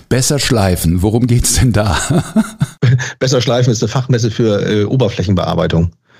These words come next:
Speaker 2: Also die haben wir aber nicht in Hannover. Das ist nur ein Beispiel, die ist in, in, äh, Süddeutschland.
Speaker 1: Ja, es ist, es ist total spannend, weil man, man, man ist ja in seinem Kosmos so drin und könnte sich gar nicht vorstellen, dass es, äh,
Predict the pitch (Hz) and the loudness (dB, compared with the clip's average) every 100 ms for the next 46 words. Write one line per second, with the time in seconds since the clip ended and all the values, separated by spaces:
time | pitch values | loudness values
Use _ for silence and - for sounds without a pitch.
0 | - - - - 110 107 104 107 135 123 | -20 -20 -20 -8 -2 2 2 2 2 2
1 | 147 175 175 156 156 156 143 143 175 135 | 4 4 4 2 2 2 2 2 2 0
2 | 98 104 123 131 131 117 120 - 101 101 | -2 -2 -4 -2 0 0 -2 -2 -2 0
3 | 104 104 104 98 95 98 95 87 95 92 | -2 -2 -2 0 0 0 0 -2 -2 0
4 | 101 101 92 82 80 110 110 104 120 110 | 0 0 -2 -2 0 0 0 0 0 0
5 | - 107 98 - 110 110 90 92 92 92 | 0 0 0 0 0 2 2 2 2 2
6 | 87 95 92 107 104 92 92 95 113 113 | 2 2 2 0 2 2 2 0 0 0
7 | 101 87 92 90 110 98 85 - - 90 | 0 0 0 0 2 2 0 -2 -2 0
8 | 87 87 90 87 85 90 80 82 80 80 | 0 -2 0 0 0 -2 0 0 0 0
9 | 76 - 78 80 | -2 -2 0 0